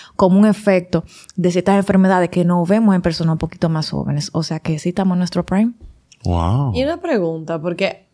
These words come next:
Speaker 3: yo sé que dijimos ahorita que uno engorda más rápido, se
Speaker 1: Ujú.
Speaker 3: supone, pero a mí lo que me pasa es el caso contrario. O sea, yo rebajo más lento.
Speaker 1: Ujú.
Speaker 3: ¿Por qué es eso? O sea,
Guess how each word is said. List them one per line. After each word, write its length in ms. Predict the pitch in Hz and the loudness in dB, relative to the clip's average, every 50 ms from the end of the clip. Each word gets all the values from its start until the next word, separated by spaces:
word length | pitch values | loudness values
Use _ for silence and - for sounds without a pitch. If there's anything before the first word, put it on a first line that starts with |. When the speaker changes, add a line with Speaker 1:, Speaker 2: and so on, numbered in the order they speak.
| _ _ _ _ | _ _ _ _
Speaker 3:
yo 200 | - - 202 208 | -4 -2 -2 -2
sé 220 | 202 233 240 220 | 0 0 -2 0
que 360 | 214 240 226 208 185 170 - - | 0 0 0 0 0 -2 -4 -8
dijimos 480 | 110 156 170 170 170 - 180 175 170 175 | -10 -10 -8 -8 -6 -4 -4 -4 -4 -4
ahorita 300 | 180 185 190 196 202 185 | -4 -4 -2 -2 -2 -2
que 500 | - 180 175 170 165 160 156 - - - _ _ _ _ _ _ _ - | -2 -2 -2 0 -2 -2 -4 -6 -10 -14 _ _ _ _ _ _ _ -6
uno 160 | 180 185 190 | -4 -4 -2
engorda 320 | 196 190 196 190 190 185 | 0 0 0 2 2 2
más 340 | 185 185 180 151 - - - | 0 0 -2 -4 -8 -10 -6
rápido, 500 | 165 180 185 180 170 160 - 151 156 156 | -4 -2 0 0 0 0 -2 -4 -4 -2
se 80 | 156 214 | 2 2
Speaker 1:
Ujú. 120 | 208 208 208 | 4 4 4
Speaker 3:
supone, 540 | 202 208 214 160 156 156 156 151 147 - - _ _ _ | 4 2 2 0 -2 -6 -8 -10 -10 -12 -16 _ _ _
pero 200 | - 185 175 180 | -2 0 0 0
a 40 | 180 | 0
mí 100 | 185 196 | 0 0
lo 120 | 208 220 214 | 0 0 2
que 60 | 226 | 0
me 120 | 226 214 | 0 0
pasa 180 | 208 208 190 208 | 0 -2 -2 -2
es 60 | 196 190 | -2 -2
el 100 | 170 170 - | -2 -4 -4
caso 240 | 170 160 - 180 | -8 -8 -8 -6
contrario. 540 | - 180 175 143 143 151 156 156 - 165 160 151 - _ | -6 -4 -6 -6 -6 -8 -8 -6 -8 -8 -10 -12 -16 _
O 60 | - | -18
sea, 180 | - - 160 | -14 -10 -10
yo 220 | 156 147 165 175 175 | -8 -6 -6 -4 -2
rebajo 420 | 190 202 190 185 185 185 196 185 | -2 0 0 0 0 0 0 -2
más 520 | 175 170 170 175 175 180 185 185 - - 170 | -4 -4 -4 -2 -2 -2 -2 -4 -8 -10 -8
lento. 640 | 165 156 156 160 156 147 139 139 135 - - - - | -6 -4 -4 -4 -6 -8 -10 -14 -14 -14 -14 -6 0
Speaker 1:
Ujú. 400 | 202 202 202 190 196 196 196 196 | 2 4 4 4 2 2 2 2
Speaker 3:
¿Por 140 | 196 220 233 | 2 0 0
qué 100 | 240 190 | -2 -4
es 280 | 185 185 196 190 175 - | -4 -2 -4 -4 -4 -6
eso? 100 | - 156 | -8 -8
O 40 | |
sea, 220 | 147 175 156 160 | -6 -6 -6 -6